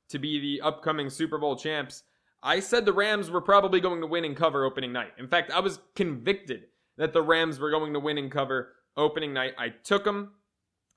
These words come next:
took 'em money line, plus one twenty, took 'em plus the two and a half, loved 'em in that home opener. Teams, uh, that had been reigning Super Bowl champs had won three of the last five and covered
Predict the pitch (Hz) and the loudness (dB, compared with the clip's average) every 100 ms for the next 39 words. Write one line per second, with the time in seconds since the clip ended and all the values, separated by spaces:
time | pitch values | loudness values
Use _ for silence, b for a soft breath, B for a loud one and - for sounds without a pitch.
0 | - 185 175 143 170 202 185 185 190 185 | -6 -2 -2 2 4 4 4 0 -2 -2
1 | 190 196 170 180 180 180 185 185 180 170 | 0 0 0 -2 -2 -4 -4 -4 -4 -6
2 | 139 131 190 196 160 - 185 175 165 170 | -6 0 0 0 -6 -4 -2 0 2 0
3 | 165 b b b - 139 175 190 151 175 | -2 b b b -6 2 4 4 2 -2
4 | 170 165 139 156 156 151 151 151 143 139 | 0 -2 0 -2 0 0 -2 -2 -4 -6
5 | _ - 165 170 165 151 156 147 143 131 | _ -8 -4 -2 -2 2 4 4 2 -2
6 | 143 139 135 135 123 156 170 160 - 151 | -2 -2 -4 -6 -4 -2 -2 -6 -6 -8
7 | 143 131 127 - 185 175 - - _ _ | -4 -2 -2 -4 -4 -4 -6 -18 _ _
8 | 147 139 143 135 123 131 170 170 143 135 | -4 0 -2 -2 -8 -4 0 0 0 0
9 | 131 127 - - 165 165 160 - 160 170 | -2 -4 -6 2 4 4 0 -2 -4 -4
10 | 147 160 151 156 156 | 2 2 4 -2 -4